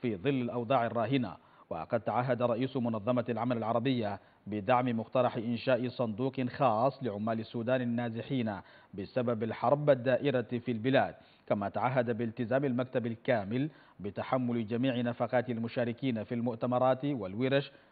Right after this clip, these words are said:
والدورات التدريبية الخارجية. أكد الدكتور عبد الله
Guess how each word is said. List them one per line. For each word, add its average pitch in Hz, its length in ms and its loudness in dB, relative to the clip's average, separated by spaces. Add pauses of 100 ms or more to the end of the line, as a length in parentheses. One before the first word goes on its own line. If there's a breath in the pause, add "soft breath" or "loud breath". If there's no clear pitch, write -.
(100)
والدورات 120 520 0
التدريبية 113 760 -2
الخارجية. 101 920 -4 (3250 loud breath)
أكد 220 280 6
الدكتور 170 480 6
عبد 139 200 4
الله 160 420 8